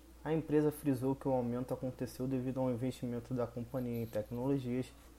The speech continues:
que auxiliam na detecção de conteúdo odioso. A plataforma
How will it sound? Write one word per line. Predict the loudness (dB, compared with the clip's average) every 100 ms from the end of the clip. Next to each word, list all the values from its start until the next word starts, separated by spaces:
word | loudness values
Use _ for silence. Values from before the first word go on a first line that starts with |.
| -20 -4
que | 2
auxiliam | 2 4 4 4 4
na | 2 2
detecção | 0 -2 -8 -10 -6 -2 -2
de | -2
conteúdo | -4 -4 -2 0 0
odioso. | 0 2 2 0 -6 -16 -20 -20 -20 -20 -20 -20 -4
A | 0
plataforma | 2 2 0 0 0 2 0 -4